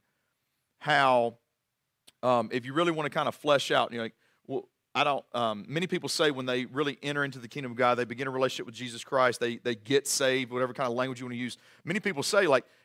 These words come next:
i-, in that, that stage of life, it's a little bit confusing. Uh, they say, you know, "I, I, I didn't feel the Holy Spirit come into me." Well, one of the differences oftentimes that we can point to in our life that we belong to God is,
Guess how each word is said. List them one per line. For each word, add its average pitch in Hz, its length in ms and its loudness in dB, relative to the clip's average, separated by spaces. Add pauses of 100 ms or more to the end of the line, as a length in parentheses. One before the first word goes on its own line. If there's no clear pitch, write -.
i-, 135 140 -4
in 139 120 -2
that, 151 240 2
that 156 180 2
stage 160 280 0
of 180 80 -6
life, 160 160 2
it's 151 120 -10
a 147 40 -6
little 143 140 0
bit 131 140 -2
confusing. 135 460 -8 (220)
Uh, 120 140 2
they 131 140 2
say, 151 160 0
you 123 100 -2
know, 113 220 -2 (120)
"I, 139 60 0
I, 151 100 2
I 113 120 -2
didn't 196 340 -4
feel 175 920 4 (140)
the 127 80 -2
Holy 156 220 0
Spirit 165 440 0
come 156 360 -2 (260)
into 180 380 -2
me." 117 300 -4 (1040)
Well, 151 240 2
one 170 100 0
of 160 60 -2
the 139 80 -4
differences 165 520 4
oftentimes 151 640 2
that 135 140 0
we 156 100 0
can 139 160 -6
point 196 280 -6
to 175 80 -8
in 143 80 -4
our 127 100 2
life 156 300 0
that 131 80 -6
we 143 140 0
belong 139 360 0
to 202 80 -6
God 123 240 4
is, 123 240 0